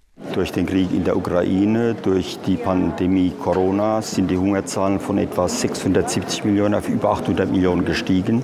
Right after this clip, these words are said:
Das heißt, in einer Welt des Überflusses gibt es Hunger. Die Frage des Hungers gehört zur D N A Miserios.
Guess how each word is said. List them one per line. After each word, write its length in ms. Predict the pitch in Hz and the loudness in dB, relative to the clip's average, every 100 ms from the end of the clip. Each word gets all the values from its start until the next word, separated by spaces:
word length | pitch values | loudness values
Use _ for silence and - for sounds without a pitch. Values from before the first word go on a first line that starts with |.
| - | -2
Das 160 | - - | -2 0
heißt, 200 | 98 - | 0 0
in 80 | 107 | 0
einer 240 | 95 92 | 2 2
Welt 160 | 92 87 | 2 0
des 100 | - | 0
Überflusses 680 | 117 101 101 110 92 107 | 0 2 2 2 0 0
gibt 160 | - 85 | 0 0
es 160 | - - | 0 2
Hunger. 360 | 95 73 73 - - - | 2 2 -2 -6 -4 -2
Die 80 | |
Frage 340 | 87 98 92 87 | 0 2 2 2
des 160 | 92 | 0
Hungers 260 | 101 107 104 | 2 0 2
gehört 200 | 104 95 | 0 0
zur 100 | 98 | 0
D 180 | 90 101 | 2 2
N 100 | 92 | 2
A 120 | 90 | 2
Miserios. 840 | 90 85 90 95 107 120 127 - | 2 2 2 2 2 0 -2 -8